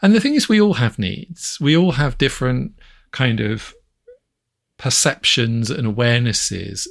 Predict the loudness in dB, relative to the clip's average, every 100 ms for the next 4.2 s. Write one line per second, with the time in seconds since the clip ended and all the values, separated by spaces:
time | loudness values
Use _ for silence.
0 | -6 -2 0 0 -2 -6 -12 -16 -20 -6
1 | 2 2 2 2 0 0 0 0 0 0
2 | -2 0 2 2 -2 0 2 2 0 -4
3 | -6 -10 -16 _ _ _ -4 -2 -2 -2
4 | -2